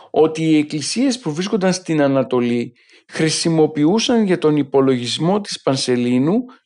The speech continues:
τον κύκλο του Μέτονος, μετά από πρόταση του Ανατολίου Επισκόπου Λαοδικίας τον τρίτον αιώνα μετά Χριστόν. Έτσι λοιπόν,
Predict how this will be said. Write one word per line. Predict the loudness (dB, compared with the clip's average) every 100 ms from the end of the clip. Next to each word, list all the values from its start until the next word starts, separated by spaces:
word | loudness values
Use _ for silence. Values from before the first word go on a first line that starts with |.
| _
τον | -2 0
κύκλο | -2 -4 0 -2 -2
του | -2
Μέτονος, | 0 0 0 0 2 0 -2 -12 _ _ -20 -8
μετά | 0 2 4 2
από | 2 0 0
πρόταση | 2 2 2 -2 -2 -6
του | -2 2
Ανατολίου | 2 0 2 2 4 2 0 -2
Επισκόπου | -2 -2 -4 -2 2 2 2
Λαοδικίας | 4 4 4 -2 -8 0 2 2 -2 -6
τον | -4
τρίτον | 0 -2 0 0 2
αιώνα | 2 2 2
μετά | 0 -2
Χριστόν. | -4 -6 -2 0 0 -4 _ _ _ _ _ _ _ _
Έτσι | 0 2 2
λοιπόν, | -2 0 2 2 2